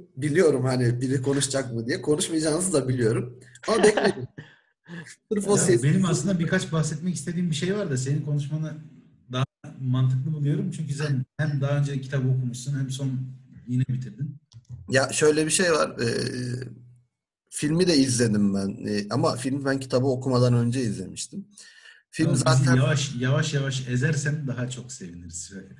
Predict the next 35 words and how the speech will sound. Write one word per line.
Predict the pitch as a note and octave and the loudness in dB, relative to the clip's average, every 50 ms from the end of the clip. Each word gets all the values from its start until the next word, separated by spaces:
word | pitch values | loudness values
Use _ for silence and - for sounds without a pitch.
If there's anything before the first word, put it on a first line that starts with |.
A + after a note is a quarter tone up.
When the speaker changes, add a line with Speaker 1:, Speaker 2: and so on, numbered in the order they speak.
| - _ _ | -20 _ _
Speaker 1:
Film | - D#3 D3+ D#3 D#3 | -6 -4 -2 -2 0
za-, | C#3+ C3 - A#2+ - - - - - - - | 0 0 0 0 -2 -6 -12 -16 -20 -20 -20
<laughs> | - - - - - - - - | -20 -20 -20 -18 -18 -20 -10 2
bu | C#3 G3+ | 4 4
arada | C4+ - A3+ - | 6 6 4 4
film | - A#3+ A#3 F#3 | 4 4 4 4
harbiden | F#3 G#3 A#3+ B3+ A3+ G3+ F3+ F3+ | 4 4 2 4 2 2 2 2
çok | - E3 - - | -2 -4 -4 -2
keyifli | - C3+ B2+ B2+ B2 B2 B2 C3 | 0 2 2 2 2 2 4 4
ha. | C3+ C3 A#2+ A2 G2+ - - - - - - _ _ _ _ _ - | 4 6 4 2 2 -2 -8 -16 -20 -20 -20 _ _ _ _ _ 0
Onu, | D3+ D#3 F3+ G#3 G#3 G#3 - - - - - - _ | 2 4 6 4 4 2 -4 -10 -14 -16 -20 -16 _
bu | D3 D#3 F#3+ F#3+ F#3+ - - - | 0 2 2 2 2 0 -6 -10
kitaptaki | - - - F3+ D#3+ - - E3+ F3+ F3 F3 G3 G3 | -8 0 0 0 0 0 0 0 0 0 2 2 2
o | F#3 F3 D3+ | 2 2 0
havayı | D#3 D#3 D#3+ E3+ E3+ D3+ | 0 2 2 2 2 2
çok | - G3 F#3 D#3 C#3+ | 0 -2 -2 -2 -4
güzel | C#3+ C#3+ E3 D#3+ E3 D#3+ | 0 2 2 4 4 2
veriyor. | D3+ D#3 F#3 G#3+ A#3 A3+ - | 0 2 2 0 0 0 -2
Tavsiye | F3 D#3+ D#3 D#3 - E3 D#3 | 0 0 0 0 0 0 0
ederim. | E3 E3 F3 F3 D#3 C3 A#2 G#2 | 0 2 2 0 0 2 0 2
Bence | A#2+ B2 B2+ B2 C3 B2+ B2+ | 2 2 2 2 2 0 2
direkt | D3 D3 C3+ - A#2+ | 2 0 0 0 -2
izleyin. | C3+ C3 B2 A#2+ B2 C#3 C#3+ C#3+ B2+ G2+ G2+ | -2 0 0 2 2 4 2 2 2 0 0
Çok | - B2 A#2+ A#2+ | 0 -2 -2 -2
hoşunuza | A#2 A#2+ B2+ B2 A#2 A#2 A#2 A2 | -2 -2 0 0 2 2 2 0
gidecektir | A2 G#2 G#2 G#2 A2 A#2 A#2+ A#2+ - - - - | 0 -2 -4 -4 -4 -4 -4 -6 -8 -10 -12 -10
yani. | - - | -6 -4
Speaker 2:
Aynen, | C#3 C3+ C3+ C3+ C#3 C3 B2 | -2 0 0 0 0 0 -2
Speaker 1:
O | A#2+ - - - | -6 -12 -14 -8
Speaker 2:
aynen, | C3 B2+ B2+ B2 A#2+ | -6 -4 -4 -2 -2
aynen. | B2 B2+ C3+ B2+ A#2 A#2+ | -2 -4 -4 -6 -6 -8
Film | - B2 B2+ B2 A#2+ | -8 -6 -6 -4 -4
de | A#2+ A#2 | -4 -4
çok | A#2+ - G#2+ - _ | -6 -10 -16 -16 _
güzel. | - G#2+ G2+ G#2+ | -14 -14 -14 -14